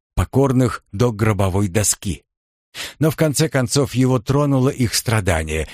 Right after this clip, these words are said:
их невзгоды. Немецкие солдаты были сволочи, что и говорить. Это они развязали войну. Это они нарушили мировой порядок. Они напали, разграбили, уничтожили.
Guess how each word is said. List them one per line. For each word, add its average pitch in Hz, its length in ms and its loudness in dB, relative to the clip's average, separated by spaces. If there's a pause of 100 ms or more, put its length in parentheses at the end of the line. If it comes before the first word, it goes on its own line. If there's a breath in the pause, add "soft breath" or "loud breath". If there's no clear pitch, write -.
их - 280 0
невзгоды. 110 640 0 (480 loud breath)
Немецкие 107 580 2
солдаты 95 520 0
были 101 200 0
сволочи, 107 580 0
что - 220 0
и 87 140 0
говорить. 110 560 -2 (440 loud breath)
Это 151 300 0
они 127 400 2
развязали 98 580 2
войну. 107 480 0 (300 loud breath)
Это 117 260 0
они 143 460 2
нарушили 131 580 2
мировой 113 440 2
порядок. 127 600 -4 (260)
Они 127 360 2
напали, 104 640 0
разграбили, 101 920 0 (260)
уничтожили. 107 880 0